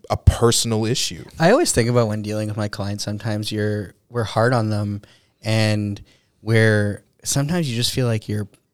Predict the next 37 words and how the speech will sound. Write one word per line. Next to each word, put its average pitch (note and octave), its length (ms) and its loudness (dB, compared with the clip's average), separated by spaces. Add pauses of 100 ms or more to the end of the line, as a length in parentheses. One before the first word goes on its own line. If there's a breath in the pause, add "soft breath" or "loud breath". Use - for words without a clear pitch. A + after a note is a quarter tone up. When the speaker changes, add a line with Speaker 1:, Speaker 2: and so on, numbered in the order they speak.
(120)
Speaker 2:
like, F#2 280 -14 (220)
you're G#2 240 -2 (140)
parenting A#2 520 4
them D3+ 160 4
almost, D#3+ 320 2
and A#2 60 0
you're G#2 100 0
trying A2+ 240 0
to A2+ 80 -2
say, A2 200 0
"Guys, A2 340 2
like, G#2 180 -2 (280 loud breath)
see, B2 480 0
see B2 420 2
it G#2 120 -2
this A2+ 260 4
way. A2+ 100 4
You G#2+ 140 4
have A#2+ 160 2
to B2+ 80 0
see A#2+ 140 0
it G#2 60 -4
this A2 200 -2
way." A2 120 0
And G#2+ 100 0
they're G#2+ 80 0
kind B2+ 200 -2
of B2 60 -2
just, A#2+ 140 -6
like, A2+ 120 -8
rebelling G#2+ 400 -6
against C3+ 320 -8
you E3 100 -2
'cause A#2 220 -4
they G#2+ 80 -4
don't G#2+ 320 -6 (420 soft breath)
want, G#2+ 380 0